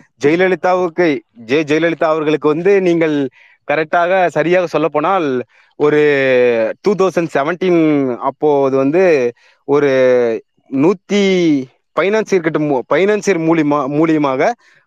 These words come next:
நூத்தி எழுபத்தி ஒன்பது கோடி நிலம் ஒதுக்கி வந்து, நிலம் ஒதுக்கி,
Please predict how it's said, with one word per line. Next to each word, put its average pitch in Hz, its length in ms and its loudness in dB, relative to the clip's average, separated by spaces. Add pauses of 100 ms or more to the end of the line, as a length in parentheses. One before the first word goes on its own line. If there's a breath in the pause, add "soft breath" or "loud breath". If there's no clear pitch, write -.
(140)
நூத்தி 202 440 0 (140)
எழுபத்தி 190 380 0
ஒன்பது 165 320 0
கோடி 190 260 0 (140)
நிலம் 156 340 0
ஒதுக்கி 156 460 0
வந்து, 131 300 0
நிலம் 156 300 0
ஒதுக்கி, 147 420 0